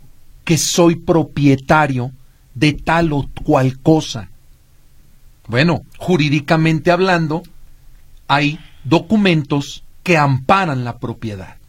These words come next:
Y que con ese documento, yo, ante toda la sociedad, me jacto públicamente de ser el titular de los derechos que ampara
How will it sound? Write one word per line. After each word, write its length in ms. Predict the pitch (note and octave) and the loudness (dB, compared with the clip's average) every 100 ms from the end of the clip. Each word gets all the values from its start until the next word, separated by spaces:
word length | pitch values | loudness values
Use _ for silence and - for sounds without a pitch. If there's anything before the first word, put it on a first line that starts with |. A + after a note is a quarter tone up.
| _ - - _ - - - | _ -20 -20 _ -20 -20 -6
Y 100 | F3 | -4
que 180 | F3+ E3+ | -4 -4
con 220 | D#3+ D#3 | -2 -2
ese 240 | F#3 B3+ | 0 0
documento, 800 | B3+ C4 C#4 C#4 G#3+ F#3+ F#3 G3+ - - - - - | 0 0 0 2 0 0 -2 -4 -10 -20 -20 -20 -20
yo, 440 | A2+ F3+ G#3 G3 - - - | -2 2 4 2 -2 -18 -10
ante 520 | - D3 C#3+ C#3 C#3+ C3 | -2 -2 0 -2 -4 -4
toda 380 | - G#3+ F4 | 0 2 2
la 140 | F#4 C4 | 0 -2
sociedad, 640 | A3+ F#3 - F#3+ F#3 F#3 - - - - - - | -4 -8 -6 -2 -2 -2 -8 -20 -20 -20 -20 -8
me 160 | C3 | -8
jacto 560 | G#2 - G3 G3+ - C3 | -8 -2 -2 -2 -8 -8
públicamente 960 | - D#3 F#3+ F#3+ A3+ A#3 E3 D3 E3+ - - - | 2 2 2 -6 -6 -4 -4 -6 -10 -10 -20 -18
de 200 | A#2 D3+ | -4 -2
ser 480 | C#3 - F#3+ G3+ G3+ - - | -2 0 2 0 -4 -18 -10
el 280 | F3 F3+ D3 | -2 -2 -2
titular 800 | - B3 G#3+ - A#3 G3+ G3+ G3 | 0 2 2 -2 0 2 2 0
de 200 | D#3 F3 | 2 4
los 460 | F3 F#3 A3+ G#3+ F#3+ | 6 8 8 4 2
derechos 800 | C#4 C#4 G#3+ G#3 G3+ B3 - - - - - | 2 4 2 2 -4 -4 -8 -18 -20 -18 0
que 100 | F3+ | 2
ampara 800 | E3 D3+ C3 A3 G#3+ F3 - | 2 0 2 2 4 0 -4